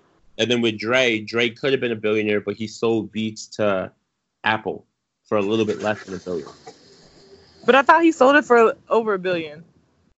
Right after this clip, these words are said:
Speaker 2: Or no?
Speaker 1: I, I don't, honestly, bro, I'm very confused on it too.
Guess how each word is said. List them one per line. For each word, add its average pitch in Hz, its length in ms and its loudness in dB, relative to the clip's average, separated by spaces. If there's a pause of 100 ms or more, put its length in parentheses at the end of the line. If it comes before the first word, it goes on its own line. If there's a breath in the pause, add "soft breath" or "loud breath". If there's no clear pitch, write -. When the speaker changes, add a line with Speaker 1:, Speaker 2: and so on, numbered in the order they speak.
(140)
Speaker 2:
Or 185 100 -8
no? 170 360 -8 (960)
Speaker 1:
I, 139 180 0 (200)
I 185 140 2
don't, 135 180 0 (260 loud breath)
honestly, 175 340 2
bro, 170 340 -2 (560)
I'm 131 220 2
very 120 220 4
confused 110 400 -2
on 107 120 0
it 95 120 -4
too. 110 280 0